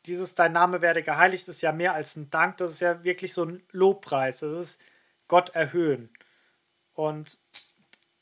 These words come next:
der Name Gottes ist ja auch ein ganz, ganz spannendes Thema. Ich lieb das Thema auch, weil Gott ja nicht nur einen Namen hat,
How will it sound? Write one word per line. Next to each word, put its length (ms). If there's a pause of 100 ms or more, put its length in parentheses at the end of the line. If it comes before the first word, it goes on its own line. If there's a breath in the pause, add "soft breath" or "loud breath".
(340)
der 120
Name 300
Gottes 320
ist 120
ja 120
auch 180
ein 100
ganz, 300
ganz 180
spannendes 420
Thema. 580
Ich 180
lieb 260
das 160
Thema 300
auch, 260
weil 180
Gott 220
ja 80
nicht 200
nur 180
einen 200
Namen 340
hat, 260